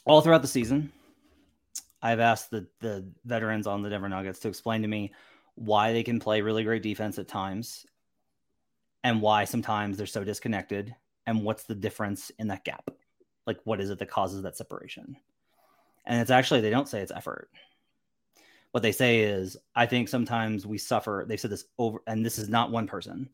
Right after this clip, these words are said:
This is, there are four different veterans I have bounced this off of, and they have said the same thing, which is, "There are times when our offense isn't working and we're not making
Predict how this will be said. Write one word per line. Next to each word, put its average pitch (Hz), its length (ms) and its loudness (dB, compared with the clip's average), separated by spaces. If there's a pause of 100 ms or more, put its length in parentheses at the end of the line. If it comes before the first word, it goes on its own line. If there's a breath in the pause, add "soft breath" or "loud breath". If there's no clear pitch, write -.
(300)
This 104 140 -4
is, 107 180 -6
there 104 200 -4
are 85 100 -4
four 139 240 2
different 131 240 2
veterans 107 360 -2
I 104 120 -4
have 98 120 -6
bounced 104 220 0
this 107 120 -6
off 98 180 -8
of, 101 120 -6
and 98 120 -8
they 101 80 -8
have 92 100 -8
said - 140 -8
the - 60 -10
same 104 280 -8
thing, 78 300 -10 (480)
which 98 160 -2
is, 90 440 -4 (760)
"There 113 380 4
are 131 60 6
times 110 600 2
when 104 160 -6
our 104 200 2
offense 113 400 2
isn't 131 200 2
working 95 460 -6 (480)
and 104 120 -2
we're 98 80 -2
not 107 300 0
making 110 480 0